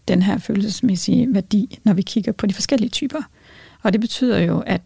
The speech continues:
at rent teoretisk, så skulle nogle af dem gå mere, gå hurtigere viralt end andre,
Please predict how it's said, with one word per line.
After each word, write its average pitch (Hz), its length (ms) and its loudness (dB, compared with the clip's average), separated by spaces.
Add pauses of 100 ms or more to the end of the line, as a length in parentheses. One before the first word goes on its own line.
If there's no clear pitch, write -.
(180)
at - 420 -8
rent 180 200 0
teoretisk, 196 440 -4
så 202 80 -4
skulle - 380 0
nogle 190 240 2
af 185 60 0
dem - 160 -2
gå - 140 0
mere, 175 320 4 (640)
gå - 140 0
hurtigere 196 360 2
viralt - 320 0
end - 140 -4
andre, 175 400 -2